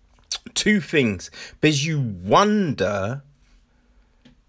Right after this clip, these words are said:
the Teddy situation, right? But also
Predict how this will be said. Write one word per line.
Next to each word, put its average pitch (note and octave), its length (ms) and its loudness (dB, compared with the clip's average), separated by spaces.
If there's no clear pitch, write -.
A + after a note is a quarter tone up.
the - 100 2
Teddy F#3 480 -2
situation, A#3 1040 -4
right? E3+ 360 2
But F#3+ 380 4
also G3+ 580 2